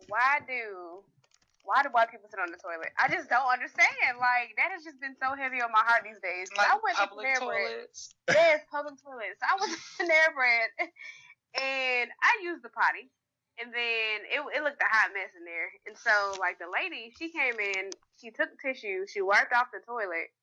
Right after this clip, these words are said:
Speaker 1: Like, she left the door open. She wiped off the toilet, she closed the door, and she parked her ass down on the toilet.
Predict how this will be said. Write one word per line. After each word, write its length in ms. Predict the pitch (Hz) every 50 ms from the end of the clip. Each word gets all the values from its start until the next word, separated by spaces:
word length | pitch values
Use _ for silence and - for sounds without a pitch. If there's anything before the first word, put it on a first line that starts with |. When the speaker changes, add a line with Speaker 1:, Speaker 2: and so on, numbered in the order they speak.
| _ _ _ _ _ -
Speaker 1:
Like, 160 | 214 269 285
she 80 | 320
left 160 | 339 320 277 220
the 80 | 214
door 160 | 233 190 160
open. 160 | - 151 139 -
She 160 | - - 233
wiped 160 | 240 277 277 285 269
off 80 | 269
the 80 | 262 233
toilet, 320 | 254 247 226 202 185 180 202 -
she 80 | 202
closed 240 | - 240 254 247 220
the 80 | 220 196
door, 80 | 202
and 0 |
she 80 | 202 214 208 -
parked 160 | 214 214 208
her 80 | 214
ass 240 | 196 196 185 196 202
down 160 | 190 175 175
on 80 | 170 160
the 80 | 160 165
toilet. 320 | 196 180 165 123 -